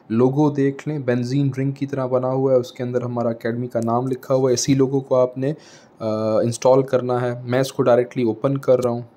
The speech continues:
ये ओपन कर, करूँगा तो इस तरह का एक व्यू आ जाएगा। अ,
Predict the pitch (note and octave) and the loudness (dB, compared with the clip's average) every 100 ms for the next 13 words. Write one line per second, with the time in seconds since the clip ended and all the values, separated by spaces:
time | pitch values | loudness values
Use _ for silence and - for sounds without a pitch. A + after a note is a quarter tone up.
0 | - A#2 A#2 A#2+ C#3 C#3 C#3 B2+ B2 - | -10 -4 -2 -2 -2 -2 0 -2 -2 -2
1 | C3 C3 C3 B2 - - - B2+ B2+ B2+ | 0 0 0 -2 -2 -6 -4 -4 0 0
2 | B2 A#2+ A#2+ B2+ A#2+ A#2 A#2+ A2+ A#2 A2+ | 0 -2 -2 0 0 0 -2 -2 -4 -6
3 | - _ - _ _ _ _ - - | -10 _ -20 _ _ _ _ -14 -4